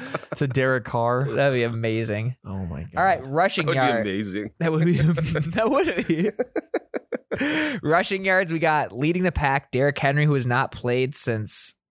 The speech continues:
Speaker 2: we were in Cleveland, like Halloween.
Speaker 3: Yeah.
Speaker 2: Derrick Henry at plus six hundred, Leonard Fournette plus seven hundred, Joe Mixon plus eight hundred, uh, Darrell Williams plus a thousand, so on and so forth, all the way down to, who's the bottom one? Is it Tom Brady? Probably.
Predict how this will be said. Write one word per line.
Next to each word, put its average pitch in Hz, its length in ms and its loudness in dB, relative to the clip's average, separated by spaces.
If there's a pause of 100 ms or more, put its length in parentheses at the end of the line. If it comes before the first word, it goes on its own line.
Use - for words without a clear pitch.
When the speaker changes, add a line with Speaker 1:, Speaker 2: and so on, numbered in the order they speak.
(160)
Speaker 2:
we 131 200 2
were 123 120 2
in 117 80 -2
Cleveland, 117 360 0
like 117 120 -2
Halloween. 113 680 0 (140)
Speaker 3:
Yeah. 76 300 -8
Speaker 2:
Derrick 135 200 2
Henry 139 180 2
at 110 80 -4
plus 127 180 0
six 123 120 -2
hundred, 117 240 0
Leonard 127 300 0
Fournette 127 320 -2
plus 120 220 2
seven 117 180 0
hundred, 117 260 0
Joe 127 220 2
Mixon 127 340 0
plus 117 260 0
eight 110 160 0
hundred, 110 480 -2 (520)
uh, 104 180 2
Darrell 123 400 2
Williams 120 320 0
plus 120 300 -2
a 113 80 -6
thousand, 110 440 2
so 113 180 0
on 110 160 0
and 110 100 -2
so 107 200 0
forth, 107 480 0 (480)
all 127 220 2
the 131 60 2
way 127 160 2
down 117 380 0
to, 117 300 0
who's 135 160 0
the 156 80 0
bottom 104 520 -2
one? 98 160 -6
Is 110 80 -4
it 101 100 -6
Tom 104 240 -2
Brady? 98 280 -4
Probably. 120 580 -2